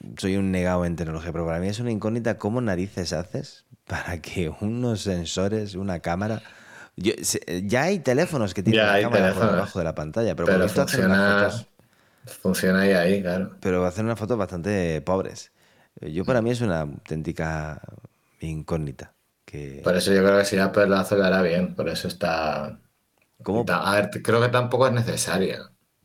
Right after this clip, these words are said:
Speaker 1: A mí no me molesta el, el,
Speaker 2: Claro.
Speaker 1: la Dynamic Island. Lo que pasa es que cuando te la quiten y veas la Dynamic Island te va a parecer un ar-,
Speaker 2: Claro.
Speaker 1: un, prehistórica. Porque
Speaker 2: Y
Speaker 1: siempre
Speaker 2: seguro que
Speaker 1: pasa
Speaker 2: se
Speaker 1: igual.
Speaker 2: puede, que Apple lo puede, o sea, que seguro que se puede hacer.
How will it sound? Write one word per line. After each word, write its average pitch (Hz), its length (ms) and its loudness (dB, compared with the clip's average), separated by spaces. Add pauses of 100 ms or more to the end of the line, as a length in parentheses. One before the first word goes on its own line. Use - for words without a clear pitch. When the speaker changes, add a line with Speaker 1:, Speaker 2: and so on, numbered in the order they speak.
(880)
Speaker 1:
A - 80 -2
mí 156 80 2
no 135 80 4
me 104 80 4
molesta 82 680 0
el, 62 340 -6
el, 73 280 -8
Speaker 2:
Claro. 85 200 0
Speaker 1:
la 80 80 -2
Dynamic 80 360 -2
Island. 80 280 -4 (880)
Lo 87 80 0
que 85 40 2
pasa 98 160 0
es 117 60 0
que 113 100 2
cuando 95 180 2
te 92 80 0
la 90 140 2
quiten 117 440 0
y 92 200 -2
veas 101 300 0
la 104 100 0
Dynamic 98 340 -2
Island 101 200 0
te 95 60 0
va 82 60 0
a 80 40 -2
parecer 85 420 -2
un 82 380 -6
ar-, 76 160 -4
Speaker 2:
Claro. 82 280 0
Speaker 1:
un, 50 800 -10
prehistórica. 90 760 -4 (580)
Porque 71 240 -10
Speaker 2:
Y - 40 -2
Speaker 1:
siempre 92 220 2
Speaker 2:
seguro 87 260 4
que 98 60 4
Speaker 1:
pasa 98 80 -2
Speaker 2:
se 104 60 2
Speaker 1:
igual. 92 120 -2
Speaker 2:
puede, 87 600 2
que 95 120 0
Apple 87 320 2
lo 85 140 0
puede, 85 200 4
o - 20 -4
sea, 85 180 -2
que 85 80 -8
seguro 82 340 0
que 85 80 0
se 90 120 -2
puede 85 200 -2
hacer. 78 320 -6